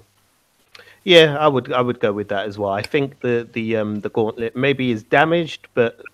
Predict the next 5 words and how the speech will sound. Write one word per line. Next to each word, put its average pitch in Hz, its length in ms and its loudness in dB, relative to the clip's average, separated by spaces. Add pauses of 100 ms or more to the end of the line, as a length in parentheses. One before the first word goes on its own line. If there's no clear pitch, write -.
(160)
but, 107 360 -8
um, 95 600 -8 (800)
but 127 240 0
not 123 260 0
defective. 110 760 -8